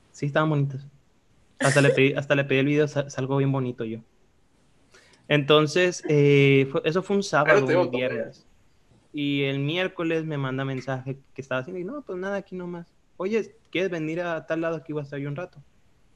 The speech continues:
Speaker 1: Mm, y estaba aburrido, dije, "Bueno, vamos". Y fue como, eso podía ser que fue la segunda cita. Fuimos a comer otra vez. Sí, es que no se canta la comi-, la comedera. Y volvió a hacer la misma jugada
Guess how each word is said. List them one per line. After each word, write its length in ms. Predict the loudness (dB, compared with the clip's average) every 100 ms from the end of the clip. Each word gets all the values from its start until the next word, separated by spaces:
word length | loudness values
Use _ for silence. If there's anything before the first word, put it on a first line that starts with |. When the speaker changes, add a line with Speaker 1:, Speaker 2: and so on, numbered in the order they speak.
| _ _ _ _ _ -14
Speaker 1:
Mm, 320 | -8 -6 -6
y 40 |
estaba 220 | -2 2 4
aburrido, 440 | 4 6 8 8
dije, 180 | 6 4
"Bueno, 300 | 4 4 4
vamos". 280 | 4 2 0 -18 _ _ _ _ -4
Y 260 | 0 2
fue 200 | 2 0
como, 280 | 2 0 0
eso 200 | -2 -4
podía 160 | 0 0
ser 100 | 0
que 80 | -6
fue 100 | -6
la 100 | -8
segunda 320 | -10 -10 -10
cita. 300 | -12 -14 -16 -18 _ _ _ _ _ _ _ _ _ _
Fuimos 220 | -8 -6 -6
a 80 |
comer 200 | -8 -10
otra 180 | -8 -8
vez. 220 | -8 -10 _ _ _ _
Sí, 60 | -8
es 100 | -8
que 240 | -10 -12 -18
no 80 | -16
se 140 | -12
canta 240 | -10 -10 -10
la 140 | -12
comi-, 320 | -10 -10 -8 -4
la 180 | -4
comedera. 400 | -4 -8 -8 -10 -12 _ _ _ _ _ _ _ _ _ _ _ _ _ -2
Y 120 | 0
volvió 480 | 0 -2 -4 2 4
a 20 |
hacer 200 | 2 -2
la 120 | -2
misma 300 | -2 -2 -2
jugada 580 | 0 0 0 -2 -6 -10